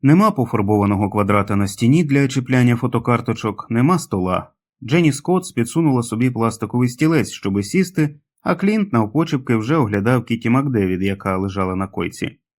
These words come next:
«Отже», запитала Коц, «вона жива, основні показники життєдіяльності у неї в нормі».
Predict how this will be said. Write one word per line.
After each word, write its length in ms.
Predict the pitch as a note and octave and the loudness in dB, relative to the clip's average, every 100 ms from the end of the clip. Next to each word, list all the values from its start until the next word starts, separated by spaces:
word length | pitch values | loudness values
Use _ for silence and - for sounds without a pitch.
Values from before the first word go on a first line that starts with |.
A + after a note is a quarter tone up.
| _ _ | _ _
«Отже», 440 | C3+ A#2+ A#2+ D#3+ F3+ _ | 4 4 4 2 2 _
запитала 560 | C#3 D3 D3 C#3 C3+ C3+ | 0 0 0 0 0 0
Коц, 440 | C#3 C3+ - - _ _ _ _ _ _ _ | 0 -2 -6 -18 _ _ _ _ _ _ _
«вона 360 | - A2 A2 C#3+ | -4 0 2 2
жива, 460 | E3 C#3+ G2 - - _ | 4 2 2 -2 -14 _
основні 520 | - A2+ B2 A#2+ C3+ | -6 0 2 6 4
показники 580 | C3 A#2+ A#2+ A2+ A2+ C3 | 4 0 0 0 2 2
життєдіяльності 880 | A2+ A2+ G#2+ A2 A2 C3 C#3 B2+ B2+ | 2 -2 -2 0 2 2 2 2 2
у 60 | A#2+ | 4
неї 200 | B2+ B2+ | 4 4
в 80 | |
нормі». 380 | C3 G#2 - - | 4 2 0 -12